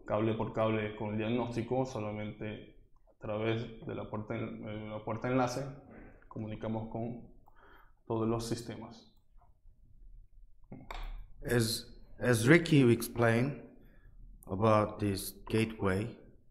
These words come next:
Speaker 2: the can or the protocols communication at the same time. So gateway prevents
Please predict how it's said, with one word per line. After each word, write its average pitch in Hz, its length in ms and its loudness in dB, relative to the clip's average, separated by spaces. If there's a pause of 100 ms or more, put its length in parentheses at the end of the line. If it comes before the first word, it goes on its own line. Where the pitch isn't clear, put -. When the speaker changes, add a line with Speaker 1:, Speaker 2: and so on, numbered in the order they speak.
(800)
Speaker 2:
the 110 100 0
can 139 440 6
or 110 280 6
the 107 120 4
protocols 123 840 4 (340)
communication 127 1000 4 (440)
at 117 160 2
the 107 80 8
same 127 340 8
time. 117 520 2 (480)
So 113 640 4 (380)
gateway 131 680 8 (260)
prevents 113 720 6